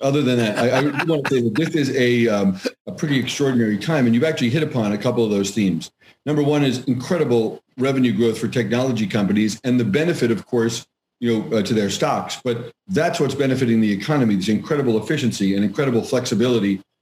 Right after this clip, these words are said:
of, you know, of companies, you know, global companies and U S companies.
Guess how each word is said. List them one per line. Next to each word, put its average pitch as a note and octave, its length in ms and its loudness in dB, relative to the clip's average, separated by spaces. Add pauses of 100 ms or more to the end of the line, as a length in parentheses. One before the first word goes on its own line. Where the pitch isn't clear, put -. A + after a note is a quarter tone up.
(100)
of, B2+ 340 -2
you A#2+ 140 2
know, G#2+ 360 -4
of A2 200 -2
companies, A#2 520 0
you A2+ 120 0
know, G2 60 0
global A#2+ 320 2
companies A2+ 480 0
and B2+ 200 2
U A#2+ 160 4
S A2 120 -4
companies. F2+ 480 -4